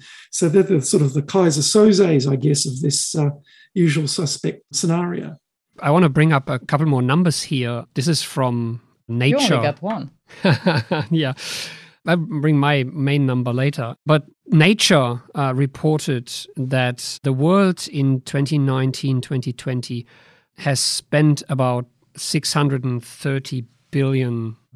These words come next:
Speaker 2: dollars in that year in what they call climate-related finance, which is basically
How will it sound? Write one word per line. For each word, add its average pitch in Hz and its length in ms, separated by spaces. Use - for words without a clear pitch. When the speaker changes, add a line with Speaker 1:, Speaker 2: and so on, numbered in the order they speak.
Speaker 2:
dollars 123 580
in 131 120
that 117 180
year 123 480
in 120 300
what 113 140
they 131 100
call 120 360
climate-related 120 840
finance, 120 880
which 120 140
is - 80
basically 127 520